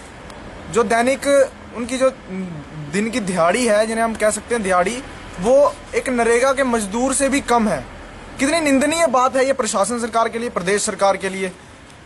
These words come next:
सरकार इसके खिलाफ कदम क्यों नहीं उठा रही? जो पैसा उनको ऐसे अच्छी जगहों पे लगाना चाहिए,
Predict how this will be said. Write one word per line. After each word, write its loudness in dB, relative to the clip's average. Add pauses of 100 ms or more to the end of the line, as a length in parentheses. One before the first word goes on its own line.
(120)
सरकार 2
इसके -4
खिलाफ 0
कदम 2
क्यों 0
नहीं 2
उठा 0
रही? -2 (640)
जो 4
पैसा 2
उनको 2
ऐसे 0
अच्छी 0
जगहों 4
पे -2
लगाना 2
चाहिए, 0